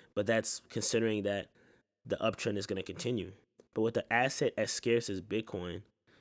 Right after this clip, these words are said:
will the asset class ever tank? The only way it would tank is, I feel like, if Bitcoin became unsafe. And when I say tank, I mean go to zero, go to nada. You know what I'm saying? Like, obliterate.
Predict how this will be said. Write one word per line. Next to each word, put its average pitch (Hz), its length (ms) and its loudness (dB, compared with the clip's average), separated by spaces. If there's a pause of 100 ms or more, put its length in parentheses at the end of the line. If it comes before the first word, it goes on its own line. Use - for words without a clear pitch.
(120)
will 104 140 2
the 98 200 -4
asset 113 420 0
class 104 480 -2 (180)
ever 107 420 4 (100)
tank? 123 540 -4 (380)
The 110 80 2
only 127 140 8
way 120 60 10
it 113 100 6
would - 140 -2
tank 123 420 -4
is, 95 220 -6
I 101 100 -4
feel 113 180 -2
like, 101 180 -2
if 95 80 -2
Bitcoin 101 360 -4
became 92 500 -6 (340)
unsafe. 95 500 -2
And 92 100 -6
when 104 80 -2
I 120 60 2
say 110 180 -2
tank, 104 320 -6
I 101 60 -4
mean 98 240 -4
go 101 160 2
to 98 180 -4
zero, 92 360 -2
go 95 140 -6
to - 140 -10
nada. 90 360 -8 (840)
You 98 80 -6
know - 20 -2
what 95 40 -2
I'm 92 60 -6
saying? 95 280 -4
Like, 90 200 -6 (160)
obliterate. 95 580 -2